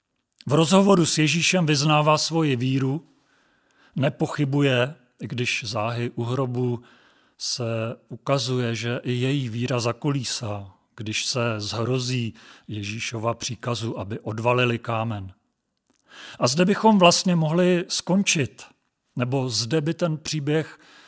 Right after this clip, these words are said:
ta-, tato část příběhu mohla skončit. Klidně bychom mohli jít rovnou k hrobu a Ježíš mohl Lazara vyvést ven, vzkřísit ho z mrtvých. Jenomže tady nejde jenom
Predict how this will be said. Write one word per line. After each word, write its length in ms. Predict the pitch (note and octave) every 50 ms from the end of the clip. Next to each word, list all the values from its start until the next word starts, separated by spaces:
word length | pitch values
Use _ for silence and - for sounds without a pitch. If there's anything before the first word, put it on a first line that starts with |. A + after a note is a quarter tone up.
| - _ _ _
ta-, 160 | - - C3+
tato 360 | A#2+ - - C#3 D3 - D#3+ D3
část 480 | - - D#3+ D#3 D#3 D3 - - -
příběhu 380 | - - - D3 C3 C#3+ D#3+ D#3
mohla 260 | C#3+ D3+ D#3 D#3 D#3+
skončit. 680 | D3+ - - F3+ F3+ G3+ - - C#3 A2 - - - - _ _ _ _ _ _ _ _ _ _ _ _ _ _
Klidně 380 | - - E3 D#3+ E3+ F3 E3+
bychom 300 | C#3+ D3+ D3+ - D#3+ D#3
mohli 260 | D3+ D3+ D3 D3 D3
jít 140 | D#3 D3+ -
rovnou 360 | D3 C#3+ C#3 C#3+ D3 D3 D3
k 80 | C#3+ C3
hrobu 460 | C#3+ C#3 E3 E3 D#3 D#3 C#3 D#3 -
a 140 | A#2+ A#2 A#2
Ježíš 420 | A#2 A#2+ C3 A#2 B2 D3 C3 -
mohl 340 | - B2+ B2 C3 B2+ B2+ C3
Lazara 520 | A#2+ A#2 A#2 G#2+ A#2+ A#2+ A#2+ A#2+ A2+ A2 - _ _ -
vyvést 500 | C3+ A2+ A#2 G#2+ A2 G#2+ G2+ - - -
ven, 300 | A2+ A2+ A2+ G#2+ G2+ G2 _ _ _ _ _
vzkřísit 580 | - - - - - B2 A2+ - - C3 A2+
ho 100 | A#2 A#2
z 80 | G#2+ G2+
mrtvých. 580 | A#2 A#2 - - - G#2 F#2+ F2+ _ _ _ _ _ _ _ _ _ _ _ _ _ _ _ _ _ _ _ _ _ _ _ _ _ _ -
Jenomže 720 | A2+ A#2+ B2 C3 C#3+ C#3+ C#3+ E3+ E3+ E3+ E3+ E3 E3 D3+ - _ _ _ _ _ _ _
tady 380 | - B2+ C3 B2 C3 D3+ D#3+ D#3+
nejde 440 | D#3 D3+ E3 E3+ D3 - D3+ F#3+
jenom 400 | D#3+ C#3+ C3+ C3 C3 B2 A#2 B2